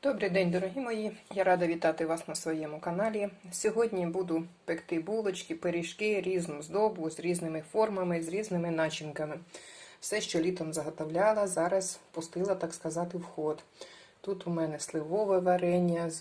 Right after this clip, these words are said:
вишні, смородина, е, кориця з цукром, горіхи просушила в духовці, подрібнила теж із цукром. Оце підготувала жовточок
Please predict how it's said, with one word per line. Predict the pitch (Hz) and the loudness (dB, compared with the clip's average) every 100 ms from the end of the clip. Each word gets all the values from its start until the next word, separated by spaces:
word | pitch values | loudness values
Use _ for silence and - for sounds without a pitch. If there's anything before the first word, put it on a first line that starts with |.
| 175 | -4
вишні, | 165 190 214 - - 190 185 185 180 - _ _ _ - _ - - | 0 0 0 -2 -2 2 4 4 2 -10 _ _ _ -20 _ -16 -4
смородина, | - - 170 180 160 190 180 190 180 180 180 - - - - - - - - - - - - 190 | -4 -2 2 2 6 6 6 4 4 2 0 -4 -16 -18 -18 -20 -20 -20 -20 -20 -20 -20 -8 0
е, | 185 175 175 | 4 4 2
кориця | 214 208 190 180 - 170 170 | 2 6 6 4 2 0 0
з | - - | -2 -2
цукром, | - 214 226 220 196 190 185 175 - | 2 6 4 4 4 6 4 0 -2
горіхи | 175 180 196 185 175 - 180 165 160 - | 2 4 4 4 0 -2 -2 -2 -2 -6
просушила | 175 175 - 175 - 190 175 175 | -2 0 0 -2 -2 0 2 2
в | 165 | 0
духовці, | 175 - 170 165 - | -4 -2 -2 -2 -4
подрібнила | 180 175 175 170 170 170 160 | -2 -2 0 0 2 2 2
теж | 160 175 165 160 - | 0 2 2 0 -6
із | 175 - | -6 -8
цукром. | - 233 208 185 180 170 - - - - | -4 -4 -2 0 0 -2 -14 -20 -18 -6
Оце | 196 185 190 | -6 0 0
підготувала | 180 180 175 170 175 170 160 165 | 2 0 2 -2 0 0 0 0
жовточок | 160 165 - 165 165 | -2 -4 0 -2 0